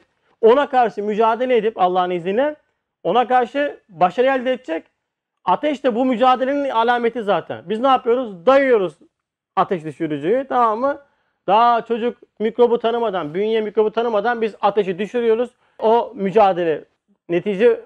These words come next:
hasıl olmuyor. Yani çocuk o mikrobu tanıyamadan o hastalığı biz ilaçla tedavi ediyoruz. Fakat çocuğun vücudu o hastalığa karşı çözüm üretemediğinden dolayı sürekli aynı hastalığı tekrarlamaya başlıyor.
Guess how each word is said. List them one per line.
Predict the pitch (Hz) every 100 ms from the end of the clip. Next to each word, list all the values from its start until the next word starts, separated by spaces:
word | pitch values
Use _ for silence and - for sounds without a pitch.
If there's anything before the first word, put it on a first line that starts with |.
| _ _
hasıl | - 180 202 220
olmuyor. | 226 247 247 262 262 _ _ _ _ _ _
Yani | 165 165 170
çocuk | 185 180 196 -
o | 202 196
mikrobu | 180 180 202 202
tanıyamadan | 190 196 220 208 170 131 - _ _
o | - 208
hastalığı | 202 196 - 202 185 185
biz | 175 -
ilaçla | 202 208 208 175
tedavi | 196 208 220 247
ediyoruz. | 214 240 269 -
Fakat | 202 220 202
çocuğun | - 180 175 220 208
vücudu | 175 180 202 208 262 262 _ _
o | 202
hastalığa | 214 208 214 220 220
karşı | 208 190 185 247 277 277 _ _ _ _ _ _ _ _
çözüm | 190 220
üretemediğinden | 214 208 240 240 208 196 180 175
dolayı | 175 226 269 240 _
sürekli | _ 285 254 262
aynı | 240 233
hastalığı | 214 220 220 226
tekrarlamaya | 214 202 185 180 170 156
başlıyor. | 123 - _